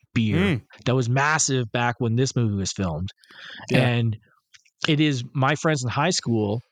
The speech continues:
Speaker 1: it is the first beer we got drunk off 'cause we stole a
Speaker 2: Nice.
Speaker 1: case from my buddy's,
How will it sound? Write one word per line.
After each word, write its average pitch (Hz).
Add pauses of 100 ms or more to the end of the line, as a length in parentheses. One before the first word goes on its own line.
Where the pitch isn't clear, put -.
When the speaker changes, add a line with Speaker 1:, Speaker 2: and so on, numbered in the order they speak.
(600)
Speaker 1:
it 143
is 139
the 123
first 135
beer 143
we 127
got 117
drunk 131
off 78 (240)
'cause 120
we 127
stole 127
a -
Speaker 2:
Nice. 113
Speaker 1:
case 123
from 135
my 117 (300)
buddy's, 117